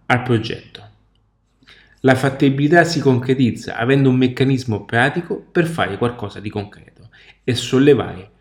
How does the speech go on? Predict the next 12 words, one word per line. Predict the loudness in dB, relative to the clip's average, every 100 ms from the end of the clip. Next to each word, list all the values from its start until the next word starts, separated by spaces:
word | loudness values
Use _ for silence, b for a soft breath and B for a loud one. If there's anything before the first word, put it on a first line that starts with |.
| b b b
appunto, | -4 -4 -8 -12 -6 -4
la |
tua | -2 -6
sfera | -8 -8 -8
personale. | -12 -18 -18 -18 -20 -20 -20 _ b b
Ho | 4
imparato | 4 6 4 4 4
il | 2 4
marketing | 2 0 -2 -4 -2 -4 -6 -4
prima | 0 2 2
per | 2 -2
me. | -4 -8 -12